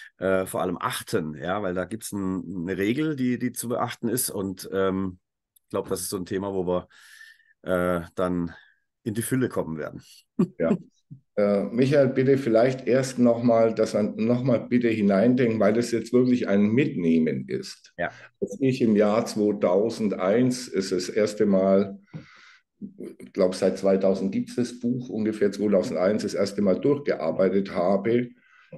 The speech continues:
Speaker 2: äh, war bei mir auch noch die Zeit, wo mein Verstand immer im Rationalen gesucht hat, im Logischen gesucht hat, im Wissenschaftlichen gesucht hat,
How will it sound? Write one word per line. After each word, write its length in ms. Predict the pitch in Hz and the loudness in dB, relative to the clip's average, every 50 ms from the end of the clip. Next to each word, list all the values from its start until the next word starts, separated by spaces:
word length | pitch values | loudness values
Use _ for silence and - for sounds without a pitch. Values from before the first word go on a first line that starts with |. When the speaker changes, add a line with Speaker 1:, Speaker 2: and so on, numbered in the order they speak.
| - - - | -16 -4 2
Speaker 2:
äh, 80 | - | 4
war 680 | 104 104 107 104 104 101 98 101 92 104 110 101 98 | 4 6 6 6 4 4 4 4 4 4 2 2 2
bei 140 | - 104 104 | 4 4 6
mir 200 | 104 104 107 95 | 6 6 6 6
auch 180 | 104 127 135 127 | 4 4 4 2
noch 160 | 120 98 - | 0 -2 -2
die 200 | - - 82 - | -6 -8 -8 -6
Zeit, 560 | - - - 87 82 82 95 123 131 - - 107 | -8 -2 0 2 2 4 4 4 2 0 0 2
wo 120 | 101 98 | 4 4
mein 400 | 95 95 87 87 87 90 92 98 | 4 4 2 2 2 2 2 2
Verstand 840 | 98 - 98 95 - - - - - 123 143 151 - - - - - - | 2 0 0 0 0 -2 0 0 0 0 2 0 0 -2 -4 -8 -10 -2
immer 300 | - 117 127 135 135 123 | 0 2 2 4 4 2
im 140 | - 101 107 | 2 2 2
Rationalen 720 | 95 92 113 117 - - 107 87 82 73 67 69 73 73 | 2 2 2 0 0 -2 0 0 0 0 -2 -4 -4 -6
gesucht 360 | 71 69 - 82 80 - - | -8 -10 -10 -10 -10 -8 -4
hat, 140 | 87 82 82 | -4 -4 0
im 120 | 90 98 98 | 2 4 6
Logischen 520 | 104 117 127 120 - 82 82 80 78 76 | 6 6 6 4 2 0 -4 -4 -8 -10
gesucht 380 | 78 71 - 80 80 82 - - | -12 -10 -8 -10 -10 -8 -4 -4
hat, 120 | 78 - | -4 -2
im 160 | - 104 104 | -2 0 2
Wissenschaftlichen 800 | 113 131 127 123 120 98 - - - - - - - - - 76 | 2 2 2 2 0 -2 0 -2 -4 -4 -6 -12 -14 -12 -8 -8
gesucht 460 | 82 - - - 85 82 80 - - | -8 -8 -6 -6 -6 -6 -6 -2 -4
hat, 200 | 69 - - | -4 -4 -4